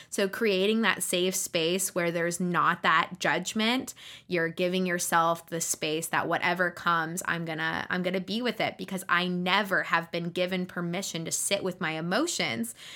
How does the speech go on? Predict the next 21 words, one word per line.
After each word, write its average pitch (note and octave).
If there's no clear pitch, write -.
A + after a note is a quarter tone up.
'cause G#3+
we G3
are F#3
constantly A3
told F#3
just G#3
to A#3+
move F#3+
on C#4
'cause F#3
there's, F#3+
there's G3+
more A#3
important E4+
stuff F3
in A3
quotes -
to -
do, G#3
you F#3+
know? D4